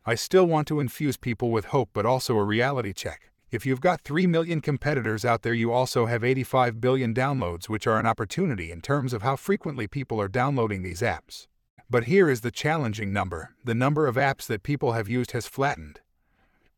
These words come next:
It was growing until the end of last year, and we don't see this number continuing to grow. People on average everywhere around the world are only opening twenty-eight apps on their phones every single month.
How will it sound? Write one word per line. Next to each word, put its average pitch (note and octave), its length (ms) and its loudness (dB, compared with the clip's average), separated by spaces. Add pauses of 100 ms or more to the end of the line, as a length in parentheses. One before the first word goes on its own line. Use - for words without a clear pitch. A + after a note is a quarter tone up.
(120)
It B2+ 120 2
was A#2 140 0
growing C3+ 400 4
until B2+ 200 0
the A#2+ 160 2
end C3 140 2
of G#2+ 120 -2
last A#2+ 300 0
year, A#2 220 4
and A2 100 0
we A#2 100 0
don't D3+ 200 0
see - 160 -4
this C3 220 -2
number B2+ 260 0
continuing B2 600 -4
to G2 80 -8
grow. F#2 320 -4 (360)
People E3+ 320 0
on B2+ 140 4
average B2+ 360 0
everywhere B2+ 440 4
around A#2 300 4
the G#2 80 0
world G#2+ 360 2
are G#2+ 140 0
only D3+ 280 0
opening C#3 400 0
twenty-eight B2+ 500 0
apps B2 280 0
on A2+ 80 0
their G#2+ 140 -2
phones A2+ 400 0
every A#2 240 0
single A2 320 -2
month. G#2+ 320 0